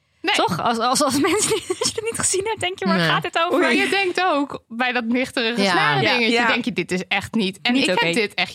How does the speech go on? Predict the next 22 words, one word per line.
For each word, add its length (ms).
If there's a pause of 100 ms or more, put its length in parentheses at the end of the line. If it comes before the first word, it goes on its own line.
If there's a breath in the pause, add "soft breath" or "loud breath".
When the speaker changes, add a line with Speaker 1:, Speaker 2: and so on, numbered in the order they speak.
(100)
Speaker 1:
jarenlang 680
gewoon, 340
"Hi, 100
Speaker 3:
Ja. 200
Speaker 1:
hi, 100
nichterige 500
snaren 400
dingetje." 420 (360 loud breath)
Eh, 320
en 120
ook 180
die 140
jurk, 320
dit, 160
dus 180
hier 160
wordt 180
gewoon 280 (100)
een, 280
een 340
mannelijk 520
personage 760